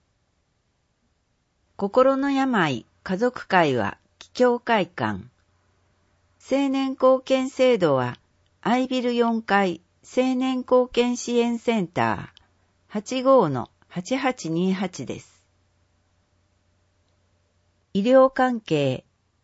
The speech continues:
医療の悩み事は、保健所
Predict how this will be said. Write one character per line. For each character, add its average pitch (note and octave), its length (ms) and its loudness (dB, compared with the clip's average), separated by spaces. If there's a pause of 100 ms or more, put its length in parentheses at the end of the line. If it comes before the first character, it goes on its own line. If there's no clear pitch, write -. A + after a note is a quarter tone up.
(100)
医 B3+ 120 -4
療 C4+ 260 4
の E3+ 140 0
悩 D3+ 280 0
み E3 180 -4
事 D#3 280 -4
は、 C#3 240 -2 (380)
保 F#3 140 -8
健 B3 340 -2
所 A3+ 260 -2